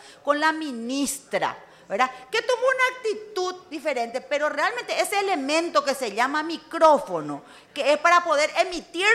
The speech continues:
los sonidos y que llegue a los medios lo que estamos haciendo, lo que pensamos, lo que opinamos, de todo lo que se trata nuestro trabajo, también es un dispositivo que tiene que tener una distancia. Ese acercamiento físico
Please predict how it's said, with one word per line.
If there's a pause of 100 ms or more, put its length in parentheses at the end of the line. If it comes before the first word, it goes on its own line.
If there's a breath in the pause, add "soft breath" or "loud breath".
los
sonidos
y
que
llegue
a
los
medios
lo
que
estamos
haciendo,
lo
que
pensamos,
lo
que
opinamos, (340 loud breath)
de
todo
lo
que
se
trata
nuestro
trabajo, (200 loud breath)
también
es
un
dispositivo
que
tiene
que
tener
una
distancia.
Ese
acercamiento (140)
físico